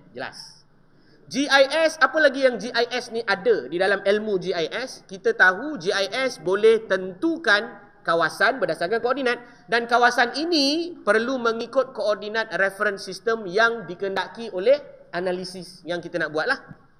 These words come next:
Okey? Kemudian kita akan gunakan G I S ini untuk map disease. Map disease ada beberapa cara. Cara yang pertama, secara umum lah, bila anda kata penyakit ni, saya bagi tahu, eh,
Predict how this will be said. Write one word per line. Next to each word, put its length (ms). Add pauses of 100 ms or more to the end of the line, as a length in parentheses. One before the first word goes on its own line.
(360)
Okey? 320 (400)
Kemudian 600
kita 280
akan 320
gunakan 480
G 120
I 160
S 160
ini 80
untuk 320
map 320
disease. 560 (320)
Map 400
disease 480
ada 320
beberapa 480
cara. 480 (320)
Cara 360
yang 280
pertama, 640
secara 480
umum 320
lah, 160
bila 320
anda 240
kata 400
penyakit 480
ni, 320
saya 240
bagi 160
tahu, 320
eh, 160